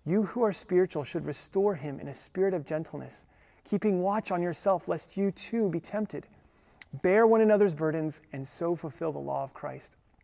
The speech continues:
Scripture does not often speak directly to trusting people or cultivating trust in relationships between people. As much as we use it,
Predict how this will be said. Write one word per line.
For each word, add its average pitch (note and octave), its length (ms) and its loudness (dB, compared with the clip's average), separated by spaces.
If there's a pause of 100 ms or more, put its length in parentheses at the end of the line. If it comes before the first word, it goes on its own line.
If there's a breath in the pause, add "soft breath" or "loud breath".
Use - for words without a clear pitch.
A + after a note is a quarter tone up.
(840 loud breath)
Scripture B3+ 360 4
does F#3+ 140 8
not G3 160 6
often F3+ 360 6
speak - 440 -4
directly D3+ 500 4
to C#3+ 280 -2 (240)
trusting - 560 0
people C#3 440 -4 (220 loud breath)
or D3 120 4
cultivating D#3+ 580 2
trust - 500 2
in E3 160 0
relationships C#3 680 -2
between F3 360 -4
people. C3 380 -12 (520 loud breath)
As C#3 140 0
much A#3+ 180 6
as G3 120 0
we E3+ 100 6
use E3+ 400 6
it, - 220 -4